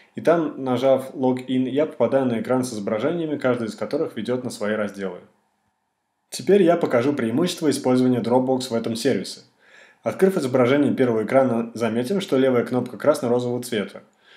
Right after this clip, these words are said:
Что если мне нужно быстро поменять элементы на изображениях экранов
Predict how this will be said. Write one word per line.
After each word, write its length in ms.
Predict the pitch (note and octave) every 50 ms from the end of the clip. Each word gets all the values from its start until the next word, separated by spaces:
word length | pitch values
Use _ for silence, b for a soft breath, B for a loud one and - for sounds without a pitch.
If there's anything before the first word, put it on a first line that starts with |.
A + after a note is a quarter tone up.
| b b
Что 180 | - - -
если 220 | G3+ G#3+ G3 - D3
мне 160 | C3+ C#3 C#3+
нужно 260 | C3+ C#3 C3+ B2 C3
быстро 300 | A#2 B2 C#3+ C#3+ - C3
поменять 460 | - - A#2+ B2 B2+ B2+ B2 A#2+ -
элементы 400 | A2+ A2+ A2+ A#2+ B2+ B2+ B2+ -
на 200 | A#2 A2+ A#2 A2+
изображениях 640 | A2 G2 - G#2+ A2 A2 B2 D3+ E3 D#3+ C#3+ - -
экранов 480 | D3+ D3 - D3 D3 C#3+ C#3+ C3 -